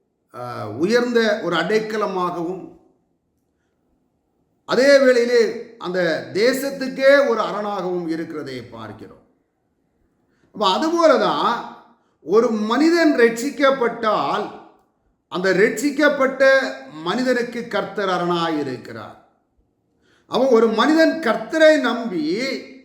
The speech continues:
அவரை ஏற்றுக்கொண்டால் அவன் ரட்சிக்கப்படுகிறான். அந்த ரட்சிப்பு அவனுக்கு அரணாக இருக்கிறது, அது ஒரு பாதுகாப்பாக இருக்கிறது, அது ஒரு கோட்டையாக இருக்கிறது.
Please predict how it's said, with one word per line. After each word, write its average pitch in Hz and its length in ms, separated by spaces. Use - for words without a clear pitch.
அவரை 202 440
ஏற்றுக்கொண்டால் 247 800
அவன் 285 300
ரட்சிக்கப்படுகிறான். 214 920
அந்த 175 260
ரட்சிப்பு 226 960
அவனுக்கு 208 480
அரணாக 233 500
இருக்கிறது, 175 640
அது 196 220
ஒரு 233 160
பாதுகாப்பாக 233 840
இருக்கிறது, 175 1040
அது 214 320
ஒரு 220 240
கோட்டையாக 262 680
இருக்கிறது. 131 640